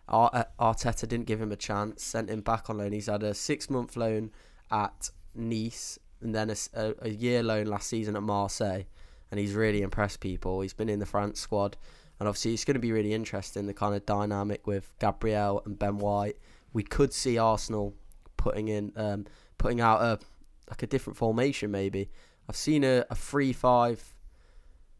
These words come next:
I can't remember if it's a three four three maybe. Probably would be a three four three. Um, or three, three, three four one two maybe, with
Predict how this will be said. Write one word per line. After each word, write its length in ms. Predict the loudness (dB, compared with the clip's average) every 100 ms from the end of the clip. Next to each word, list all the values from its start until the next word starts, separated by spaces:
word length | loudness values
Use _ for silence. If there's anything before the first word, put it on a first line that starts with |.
| _ -12 -12 -12
I 60 | -12
can't 200 | -8 -6
remember 220 | -4 -6
if 100 | -6
it's 140 | -8 -10
a 40 |
three 300 | -8 -4 -4
four 260 | -4 -4 -4
three 380 | -4 -2 -2
maybe. 420 | -2 -4 -6 -8 -6
Probably 260 | -4 -4 -4
would 180 | -6
be 120 | -6 -8
a 40 |
three 220 | -8 -10
four 320 | -10 -12 -14 -14
three. 300 | -12 -10 -12 -16 _
Um, 380 | -6 -4 -6 -10 -16 -4
or 120 | -2 0
three, 360 | 0 -2 -2
three, 400 | -8 -4 0 0 -4 -14 -20 -20 _ _ _ _ _ -20 -20 -20 -4
three 180 | 0 4
four 220 | 6 8
one 220 | 6 4
two 260 | 2 2 2
maybe, 420 | -2 -4 -6 -6
with 340 | -2 -2 -2